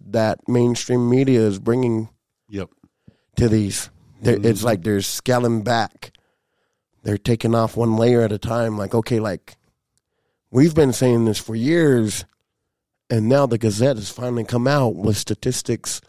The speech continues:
Speaker 1: and numbers to prove what they are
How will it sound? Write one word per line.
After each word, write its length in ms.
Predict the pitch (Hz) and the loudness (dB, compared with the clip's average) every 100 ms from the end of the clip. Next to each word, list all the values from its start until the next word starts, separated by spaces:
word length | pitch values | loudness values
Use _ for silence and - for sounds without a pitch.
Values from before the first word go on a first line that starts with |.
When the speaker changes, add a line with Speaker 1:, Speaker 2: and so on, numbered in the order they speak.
| _ _ _ _ _ _ _ _ _ _ - | _ _ _ _ _ _ _ _ _ _ -2
Speaker 1:
and 220 | 120 110 | 0 2
numbers 420 | 113 135 135 113 - | 2 2 2 2 0
to 120 | 104 | -2
prove 800 | - - 147 160 120 107 98 - - _ _ _ _ _ _ _ _ _ _ 117 | -2 0 4 6 4 2 -4 -14 -20 _ _ _ _ _ _ _ _ _ _ -2
what 260 | 117 139 - 117 107 98 | -2 -2 -6 -20 _ -4
they 280 | 123 120 - - | 0 0 -2 -6
are 500 | 113 113 107 101 | -2 0 0 -2